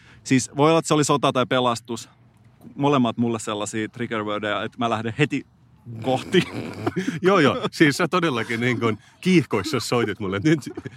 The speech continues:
Speaker 2: nyt kaikki hajoaa, me, että nyt meidän on pakko mennä tänne. Ja tässä, itse asiassa tässä sotilassoittokunnassa nyt tapahtui jotain meidän takana, että ne lopetti soittamisen. Mut ehkä nyt tuli joku vala, että me uskomme,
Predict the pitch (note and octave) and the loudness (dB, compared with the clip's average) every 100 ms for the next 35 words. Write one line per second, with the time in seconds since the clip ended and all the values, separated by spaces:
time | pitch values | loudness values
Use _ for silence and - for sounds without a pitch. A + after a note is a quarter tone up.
0 | - D3 - - F#3 - A2+ B2+ A#2 F#2+ | -4 -4 -2 2 2 2 0 2 2 2
1 | F2+ F2 E2+ A2+ A2+ - B2 G#2+ B2 C3+ | -2 -4 -6 -4 -4 -2 -2 0 0 2
2 | A#2+ G#2+ C#3 - G#2 F2 F2+ A2+ F#2+ F#2 | 0 0 -2 -2 -6 -4 -6 -6 -6 -6
3 | - - - - A#3 F3+ - _ _ - | -8 -14 -20 -10 -2 -2 -2 _ _ -6
4 | C#3+ D#3 C3 C3+ - F3 D3 G2 - F#2+ | -4 -4 -4 -8 -4 -4 -4 -4 -4 -6
5 | - - F#2+ F2+ G#2 G2 G2 G2+ F2+ F2+ | -6 -6 -4 -4 -6 -6 -4 -4 -4 -4
6 | F2+ F#2 F2+ F#2 _ _ _ _ _ G#2 | -2 -4 -4 -8 _ _ _ _ _ -8
7 | F#2 F2 E2+ E2+ - _ - - F#2 - | -6 -8 -8 -10 -12 _ -20 -12 -10 -6
8 | G2 A2 A2+ C#3 F2+ - G#2+ G2 - F#2 | -6 -2 -2 0 -4 -8 -4 -6 -6 -12
9 | F2+ F2+ - G#2 A#2 B2+ C#3+ - F#2+ F2 | -10 -12 -10 -6 -2 0 0 0 0 0
10 | F#2 F#2+ D#2+ D#2 - E2+ - - - G#2 | 0 2 0 -6 -8 -10 -10 -18 -8 -8
11 | - E2+ E2 | -6 -6 -6